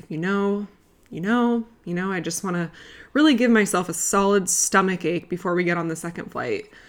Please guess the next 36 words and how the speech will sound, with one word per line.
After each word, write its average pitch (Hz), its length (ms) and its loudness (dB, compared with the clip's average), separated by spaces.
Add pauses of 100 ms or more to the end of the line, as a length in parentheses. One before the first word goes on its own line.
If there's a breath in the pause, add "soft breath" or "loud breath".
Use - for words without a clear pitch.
(300 loud breath)
Um, 170 520 -2 (240)
but 180 140 2
worth 170 200 0
every 156 220 -2
minute 85 260 -8 (140)
and 180 120 -2
every 170 220 -2
bite. - 240 -6 (180)
I 196 60 -10
feel 226 160 6
like 254 240 6
the 254 180 2
end 185 240 2
of 190 120 0
the 208 40 -2
hockey 165 440 -4
season 190 360 -2
for 180 160 -6
me 170 280 -2
brings 175 340 -2
up 175 220 -4
a - 20 -6
lot 175 300 -2
of 185 100 -6
thoughts. - 880 -4 (180)
I 170 40 -10
don't 170 100 -4
know 175 80 -2
if 175 100 -4
you 185 80 -2
guys 180 240 -2
can 196 140 -4
relate 175 320 -2
or 175 100 -4
not, 165 460 -4
but 180 280 0